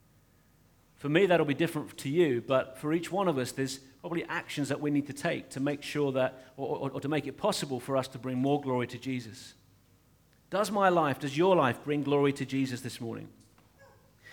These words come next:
How could you bring more glory to Jesus? What steps could you take to do that? What changes would you need to make to ensure that that happens? You know, the Holy Spirit won't force us to do anything,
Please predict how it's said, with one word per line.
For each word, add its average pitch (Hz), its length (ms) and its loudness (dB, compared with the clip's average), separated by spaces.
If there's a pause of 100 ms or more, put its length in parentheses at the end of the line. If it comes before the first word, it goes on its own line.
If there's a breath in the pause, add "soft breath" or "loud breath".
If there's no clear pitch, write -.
How 185 140 0
could 170 220 0
you 170 280 4 (380 loud breath)
bring 156 220 2
more 165 280 8
glory 135 280 4
to 127 100 -6
Jesus? 117 380 -6
What - 340 -4
steps - 300 -4
could 131 180 -8
you 131 80 -2
take 135 400 -4 (200 loud breath)
to - 80 -12
do 135 220 2
that? 123 160 0
What - 180 -6
changes 170 520 -2
would 127 160 -6
you 127 80 -2
need 123 180 -2
to - 80 -6
make 123 300 0
to 127 120 -10
ensure 120 320 -4
that 117 120 -4
that 113 140 -4
happens? - 460 -12 (1080 soft breath)
You 170 80 -4
know, - 20 0
the 160 100 4
Holy 214 140 6
Spirit 185 360 2
won't 170 220 2
force 170 380 0
us 135 80 -8
to 131 100 -8
do 127 120 0
anything, 127 440 -2